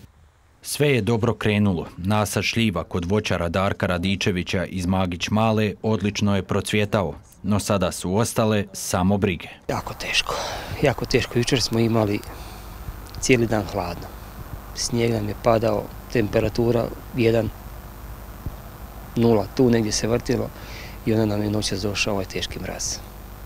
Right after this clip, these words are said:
Speaker 2: Ja mislim da će od ovog voća biti jako malo.
Speaker 1: Mlad je to nasad sorte čačanke rodne u petoj, šestoj godini starosti.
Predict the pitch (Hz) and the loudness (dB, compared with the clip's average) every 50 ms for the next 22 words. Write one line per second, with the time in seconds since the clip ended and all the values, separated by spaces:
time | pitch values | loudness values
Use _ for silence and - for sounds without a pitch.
0 | - - - 113 110 107 110 107 - - - 113 101 104 104 101 - 110 98 110 | -8 -4 -2 0 0 0 0 -2 -2 -2 -2 -4 -4 -4 -4 -2 -2 -2 0 0
1 | 110 110 107 107 113 117 - - - 104 - - - - - - - - - - | 0 0 0 0 0 0 0 0 -2 -4 -2 -2 -2 -4 -4 -6 -12 -14 -14 -10
2 | - - - - - - - - - 113 110 - 117 117 113 101 98 - - - | -6 -6 -6 -6 -8 -12 -10 -2 0 0 2 4 4 6 6 4 2 0 -4 -4
3 | - - - - - - - - - - - - 104 120 127 123 104 110 104 - | -4 -4 -6 -8 -10 -10 -12 -12 -14 -14 -6 0 2 4 4 4 4 2 2 2
4 | 123 113 110 110 117 117 113 - 117 92 - - - - 113 107 104 98 - 87 | 4 4 6 4 4 4 2 2 0 0 -2 -4 -4 0 0 2 2 2 0 -2
5 | - - 104 104 104 - 110 101 87 - 90 87 101 113 113 113 117 110 98 - | 0 2 2 2 2 2 2 0 0 0 0 2 4 4 4 4 4 2 2 0
6 | - 104 - 120 113 110 110 - 104 92 90 - - 117 107 101 - 104 95 87 | -4 -2 0 2 2 2 2 0 0 0 0 2 2 2 0 0 0 -2 0 2
7 | 110 110 101 95 90 87 85 - - 117 113 113 95 - - - - - | 2 2 2 2 0 0 0 0 2 2 4 4 2 0 -4 -8 -12 -18